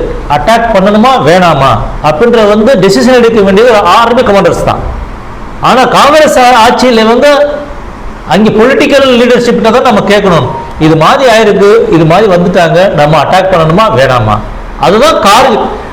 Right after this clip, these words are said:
அதே மாதிரி தான் நடந்ததுங்க. முதல் காங்கிரஸ் கவர்மெண்ட்ல இருக்கும் போதே வந்து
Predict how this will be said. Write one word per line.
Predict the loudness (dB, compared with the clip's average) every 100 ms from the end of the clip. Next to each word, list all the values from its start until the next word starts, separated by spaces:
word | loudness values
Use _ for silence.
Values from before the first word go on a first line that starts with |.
| -4
அதே | -2 2 2
மாதிரி | 2 2 2
தான் | 2 2
நடந்ததுங்க. | 2 2 0 0
முதல் | 0 0 0
காங்கிரஸ் | 0 2 2 2 0
கவர்மெண்ட்ல | 2 2 2 2 2
இருக்கும் | 2 2 2
போதே | 2 4 4 4
வந்து | 2 2